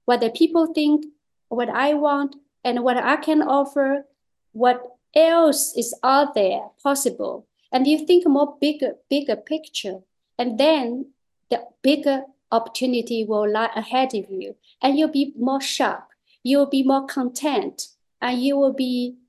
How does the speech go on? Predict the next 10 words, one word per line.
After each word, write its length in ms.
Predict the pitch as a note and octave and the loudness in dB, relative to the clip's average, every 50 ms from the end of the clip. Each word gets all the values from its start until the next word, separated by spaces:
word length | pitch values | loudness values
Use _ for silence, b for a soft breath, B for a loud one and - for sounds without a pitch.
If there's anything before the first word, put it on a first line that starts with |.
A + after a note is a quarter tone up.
| _ _ _ _ _ _ _ _ _ _ _ _ _ _ _ _ | _ _ _ _ _ _ _ _ _ _ _ _ _ _ _ _
you 160 | - A#3+ B3+ | 0 0 2
will 120 | B3+ C4 C4 | 2 2 0
surround 400 | C4+ C4+ C#4 C4 C#4+ D#4 D#4 D#4+ D#4 | 0 0 -2 0 0 0 0 2 2
more 460 | C4+ C4 C4 C#4+ D#4 D#4+ D#4 C4+ A#3 | 2 2 4 4 4 4 2 2 -2
nicer 480 | A#3+ B3 C#4+ D#4+ E4+ F4 F4 - - - | -2 -2 0 0 0 0 0 0 -4 -4
people 500 | - - - F#4+ F#4 F#4 - - F3+ - | -6 -6 -6 -6 -6 -6 -8 -12 -8 -6
because 460 | - B3+ B3+ - C#4+ C4+ C4+ C4+ - | -6 -4 -2 -2 -2 -2 -2 -4 -4
you 160 | C4 B3+ C4+ C4 | -4 -2 -2 -2
filter 500 | C4+ - - D#4+ E4+ F4+ F4+ F4 - - - | -2 0 2 4 4 4 4 0 -4 -6 -4
out 360 | A#3+ C#4 C#4+ D4 D4 - | -2 0 0 0 -2 -4